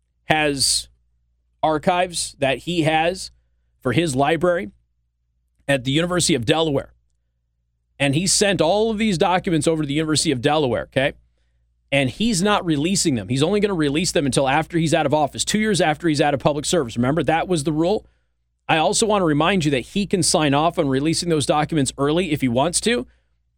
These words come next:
And there is somebody who has accused Joe Biden of sexual assault.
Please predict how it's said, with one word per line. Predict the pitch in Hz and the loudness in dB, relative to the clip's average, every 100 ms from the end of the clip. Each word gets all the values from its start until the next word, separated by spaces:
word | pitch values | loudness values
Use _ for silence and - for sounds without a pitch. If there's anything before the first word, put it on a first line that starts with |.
| _ | _
And | - 147 139 | -2 0 0
there | 113 170 240 | 0 0 0
is | 233 208 | 0 0
somebody | - 233 202 165 147 | 2 2 0 0 0
who | 160 | 0
has | 147 | 0
accused | 131 - 208 247 185 | -2 -4 -2 -2 0
Joe | 156 220 208 | 0 -2 0
Biden | 156 180 185 127 | 0 0 0 0
of | 107 | 0
sexual | - 202 - - 202 | 2 0 0 -2 -2
assault. | 147 - - 165 98 | 0 0 2 0 -2